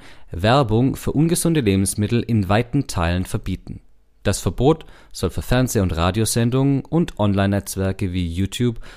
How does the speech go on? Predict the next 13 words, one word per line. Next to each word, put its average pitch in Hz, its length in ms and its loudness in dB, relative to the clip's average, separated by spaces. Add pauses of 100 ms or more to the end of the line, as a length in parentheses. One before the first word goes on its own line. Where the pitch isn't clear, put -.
von 143 200 0
sechs 135 240 -2
Uhr 92 80 2
morgens 95 440 2
bis - 220 -2
dreiundzwanzig 104 600 0
Uhr 151 100 4
abends 165 320 2
gelten, 87 400 0 (160)
sagte - 400 -8
er 104 280 -4
in 117 240 -4
Berlin. 127 360 -2